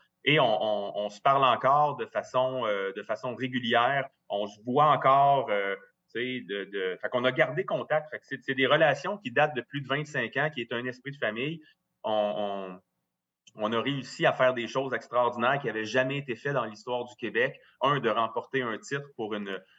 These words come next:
pour un sport majeur, mais, mais, tu sais, quatre titres consécutifs canadiens, ça a jamais été vu,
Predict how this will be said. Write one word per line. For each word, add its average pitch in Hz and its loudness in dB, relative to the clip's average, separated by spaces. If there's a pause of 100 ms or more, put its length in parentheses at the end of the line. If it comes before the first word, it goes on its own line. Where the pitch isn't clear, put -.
(160)
pour 107 0
un 104 2
sport 120 4
majeur, 120 2
mais, 101 -8
mais, 98 -6
tu - -
sais, 147 -6
quatre 143 -2 (160)
titres - -4
consécutifs 147 -8
canadiens, 120 -2
ça 135 0
a 101 2
jamais 123 -2
été 127 -6
vu, 139 -6